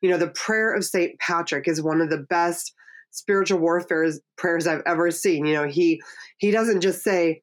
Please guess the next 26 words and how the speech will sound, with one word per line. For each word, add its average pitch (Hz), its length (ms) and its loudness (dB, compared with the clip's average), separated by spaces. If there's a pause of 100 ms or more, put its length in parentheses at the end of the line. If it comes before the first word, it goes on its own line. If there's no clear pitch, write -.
(400)
"Christ 175 300 -2
before 165 300 0
me, 156 160 0
Christ 156 320 -2
beneath 180 360 2
me." 151 180 2
He's 165 200 2
also 190 440 0
talking 160 480 -2
about, 151 340 -2 (580)
uh, 165 180 0
protection 190 760 0
from 160 240 0
witches 165 520 0
and 147 280 0 (420)
dragons 175 760 2
and, 151 300 0 (100)
um, 151 360 0 (340)
the 160 400 0 (300)
witchcraft 175 720 -2
and 160 180 0
burning 180 560 2
and 185 180 2
drownings. 170 640 2
It's 180 160 0
a, 170 180 0